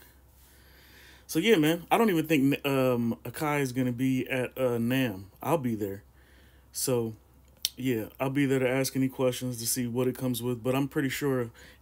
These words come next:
Andy gonna drop a video today, and they gonna try to get me to take this one down. <laughs> But it's not happening. I like this, man.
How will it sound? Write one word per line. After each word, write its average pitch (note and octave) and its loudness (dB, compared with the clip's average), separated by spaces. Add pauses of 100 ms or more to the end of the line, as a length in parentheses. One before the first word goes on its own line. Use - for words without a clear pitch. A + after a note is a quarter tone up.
Andy C3 4
gonna B2 2
drop B2 0
a A#2 -6
video A#2+ 0
today, A#2 -2 (420)
and C#3 4
they C3+ 6
gonna B2+ 0
try B2+ -2
to B2 0
get A#2+ -2
me A#2+ 0
to A2+ -2
take B2 -4
this B2+ -2
one A#2 -4
down. A#2 -2 (880)
<laughs> - -
But C3 4
it's B2+ -2
not A#2+ -2
happening. A2+ -8 (1300)
I B2+ 0
like A#2 0
this, F#2+ -8
man. A2 -4